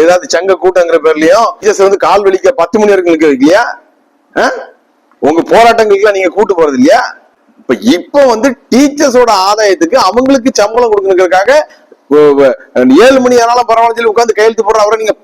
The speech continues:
பாராட்ட தான் செய்யணும், பார்த்தா அவரை குறை சொல்லிருக்கீங்க நீங்க. இதுக்கு ஒரு ஜட்ஜிட்ட போய் ஒரு, ஒரு, ஒரு வேண்டுதல். அதே போல பாத்தீங்கன்னா, அவருக்கு விருப்பமான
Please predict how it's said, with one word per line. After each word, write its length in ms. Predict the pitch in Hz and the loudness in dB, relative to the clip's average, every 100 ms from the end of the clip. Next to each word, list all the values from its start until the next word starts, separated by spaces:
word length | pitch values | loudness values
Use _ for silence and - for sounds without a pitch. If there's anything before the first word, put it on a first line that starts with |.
| - | -2
பாராட்ட 400 | 175 240 302 269 | 0 2 2 0
தான் 160 | 262 240 | 0 0
செய்யணும், 200 | 226 220 | 0 0
பார்த்தா 180 | 214 254 | 2 2
அவரை 140 | 214 - | 0 0
குறை 120 | 202 254 | 0 0
சொல்லிருக்கீங்க 400 | 240 214 190 185 | -2 -4 -2 0
நீங்க. 140 | 190 523 _ _ _ - | 0 -2 _ _ _ -4
இதுக்கு 260 | - 214 208 | -2 0 2
ஒரு 140 | 196 175 - - 147 | 2 2 -2 -8 -2
ஜட்ஜிட்ட 300 | 190 208 190 | 0 0 -2
போய் 120 | 185 190 | 2 2
ஒரு, 100 | 180 170 | 4 2
ஒரு, 140 | 160 156 | 2 2
ஒரு 100 | 151 | 0
வேண்டுதல். 440 | 160 190 165 143 _ _ _ _ - | 0 -2 -2 -6 _ _ _ _ -4
அதே 120 | 160 | -2
போல 160 | 185 196 | 0 0
பாத்தீங்கன்னா, 320 | 175 175 247 220 | 0 0 0 0
அவருக்கு 220 | 202 190 165 | 0 0 2
விருப்பமான 440 | 214 226 226 | 0 -2 -2